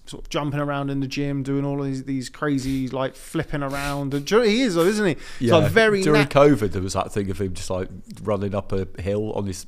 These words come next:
Speaker 2: oh, just walking on his hands. Up
Speaker 1: Yeah,
Speaker 2: a
Speaker 1: it's just like, <laughs>
Speaker 2: I mean, just
Speaker 1: okay. But, like, it's sort of, at times in his boxing career so far, I felt like it's athleticism for athleticism's sake. He's jumping around, he's moving, he's wasting a lot of energy. He's, like,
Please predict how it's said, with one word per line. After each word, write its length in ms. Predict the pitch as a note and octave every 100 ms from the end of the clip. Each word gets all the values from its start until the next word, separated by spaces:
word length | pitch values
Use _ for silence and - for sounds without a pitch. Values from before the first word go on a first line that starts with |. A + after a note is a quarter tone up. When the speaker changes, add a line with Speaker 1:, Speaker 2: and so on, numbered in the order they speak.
| A2
Speaker 2:
oh, 180 | G2+ G#2
just 220 | - -
walking 360 | G#2+ G#2 G#2
on 100 | G2+ G#2
his 100 | -
hands. 360 | G#2+ A2+ B2+
Up 60 | A3
Speaker 1:
Yeah, 160 | G#3+ F3
Speaker 2:
a 140 | C#3 E3+
Speaker 1:
it's 120 | -
just 220 | G#3 -
like, 180 | F3 - - A#3+
<laughs> 220 | - -
Speaker 2:
I 60 |
mean, 120 | C3 C#3
just 240 | G#3+ -
Speaker 1:
okay. 240 | D#3+ E3+ E3+ - -
But, 160 | G3+ G#3+
like, 200 | G#3 G#3+
it's 220 | - -
sort 300 | - B3 F#3
of, 160 | C3+ -
at 160 | D#3 -
times 420 | - F#3 F#3 D3
in 140 | D3+ D3+
his 120 | C#3+
boxing 320 | E3 - D3
career 220 | D3 C#3+
so 180 | B2+ C3+
far, 200 | - D3+
I 40 | C3
felt 180 | C#3+ C3+
like 140 | -
it's 120 | C3+
athleticism 640 | C3 - D#3+ C#3 C#3+ C3 C3+
for 140 | C#3
athleticism's 640 | B2+ D3+ B2+ - B2 B2
sake. 240 | - C#3 A2
He's 180 | A#2+
jumping 440 | - G3 D#3 D3+ D#3
around, 500 | C#3+ D#3 D3+ D3 C#3
he's 140 | B2+
moving, 480 | D#3+ E3+ D#3+ C#3+ C#3
he's 120 | B2+
wasting 540 | C3+ E3+ D#3+ - D#3+ D3+
a 60 |
lot 140 | D3+ D3
of 100 | D3+
energy. 400 | D#3 D3 D3 D3
He's, 220 | B2+ -
like, 360 | C3+ C#3 G#2